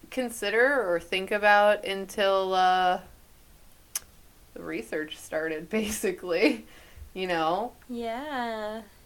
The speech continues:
Speaker 1: But
Speaker 2: Until
Speaker 1: we've
Speaker 2: looking into all my, 'cause I have a lot of, like, we have a lot of facts in our heads, you know, but I wanna make sure that they're actual facts,
Speaker 1: Of course.
Speaker 2: because it's been a long time, you know, brush up,
Speaker 1: Well
Speaker 2: and then these things all just started popping out, and I was like,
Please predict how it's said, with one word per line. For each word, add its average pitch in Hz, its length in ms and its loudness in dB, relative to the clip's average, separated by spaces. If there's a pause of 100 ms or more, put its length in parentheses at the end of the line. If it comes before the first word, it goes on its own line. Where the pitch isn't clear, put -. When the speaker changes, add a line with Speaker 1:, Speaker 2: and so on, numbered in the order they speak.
(920)
Speaker 1:
But 196 320 -2 (360)
Speaker 2:
Until 233 400 -8
Speaker 1:
we've 214 140 -8
Speaker 2:
looking 240 180 -10
into 233 260 -8
all 220 160 -6
my, 214 480 -8
'cause 349 140 -12
I 403 100 -10
have 370 140 -8
a 311 40 -12
lot 269 200 -4
of, 214 100 -12
like, 214 220 -8 (420)
we 392 120 -2
have 359 120 6
a 320 40 -2
lot 285 160 2
of 277 80 -6
facts 262 340 0
in 247 80 -4
our 214 80 0
heads, 214 500 -2
you 226 80 -8
know, 202 200 -6
but 208 120 -10
I 208 80 -4
wanna 214 200 -6
make 220 160 -10
sure 254 220 -6
that 208 140 -4
they're 208 160 -4
actual 196 520 -6
facts, 190 400 -4
Speaker 1:
Of - 60 -6
course. 480 260 0
Speaker 2:
because 185 280 -14 (300)
it's 302 140 -14
been 415 160 2
a 381 60 4
long 359 220 6
time, 294 440 -2
you 302 60 -8
know, 311 120 -4
brush 311 300 -2
up, 339 100 2
Speaker 1:
Well 381 80 6
Speaker 2:
and 247 120 2
then 247 180 -2
these 269 200 -8
things 277 320 -8
all 247 140 -8
just 233 160 -14
started 233 260 -6
popping 254 320 -6
out, 269 240 0
and 220 100 -4
I 220 40 0
was 220 100 -4
like, 233 160 -8